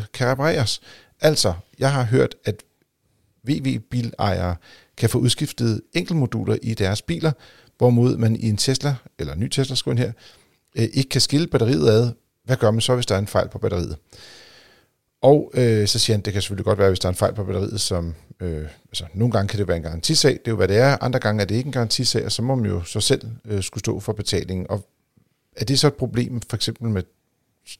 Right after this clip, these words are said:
Tesla, hvis det er, øh, pakker, som ikke kan skilles ad, eller andre bilmærker? Og der tænker jeg, Dennis, at du og jeg,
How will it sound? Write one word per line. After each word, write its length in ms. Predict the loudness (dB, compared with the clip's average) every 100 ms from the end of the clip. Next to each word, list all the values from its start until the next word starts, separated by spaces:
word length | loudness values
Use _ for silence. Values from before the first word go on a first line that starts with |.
| _ -2
Tesla, 320 | 0 2 0
hvis 220 | 0 -4
det 240 | -2 0
er, 220 | 2 0 -2
øh, 420 | -2 -2 -2 -4 -6
pakker, 320 | -2 -2 0 -4
som 200 | -4 -6 -4
ikke 100 | -2
kan 100 | -2
skilles 360 | 0 0 2
ad, 180 | 2 2
eller 200 | 0 -2 0
andre 300 | -2 -2 -4 _ _ _ _ _ -6
bilmærker? 360 | 0 2 2 -2 -12 _ _ _ -6
Og 120 | 0
der 60 | 0
tænker 280 | 2 2
jeg, 400 | 4 4 2 0
Dennis, 300 | -2 0 -2
at 180 | -2 -2
du 80 | 0
og 40 | 2
jeg, 140 | 2